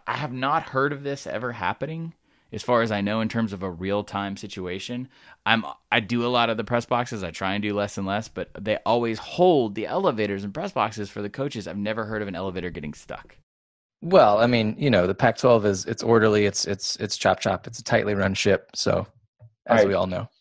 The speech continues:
Speaker 1: Number twenty-five, Jason Kirk. As sort of master of week-to-week narrative for Banner Society, you're always very good at contextualizing things. You have thirty seconds. Is the S E C bad?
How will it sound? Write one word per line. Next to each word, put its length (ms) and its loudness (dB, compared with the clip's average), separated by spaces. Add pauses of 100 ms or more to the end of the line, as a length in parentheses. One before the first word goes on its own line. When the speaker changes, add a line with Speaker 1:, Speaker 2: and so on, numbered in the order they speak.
(280)
Speaker 1:
Number 220 0
twenty-five, 460 2
Jason 260 -4
Kirk. 320 0
As 180 -2
sort 280 -6
of 240 -10
master 540 2
of 100 -2
week-to-week 400 0
narrative 420 -2
for 100 -6
Banner 300 -6
Society, 400 -8
you're 100 -6
always 180 -4
very 200 -8
good 160 -8
at 80 -12
contextualizing 720 -8
things. 360 -10
You 120 -6
have 220 -4
thirty 240 2
seconds. 520 -6
Is 140 -4
the 160 -2
S 160 -2
E 60 -8
C 200 -8
bad? 440 -8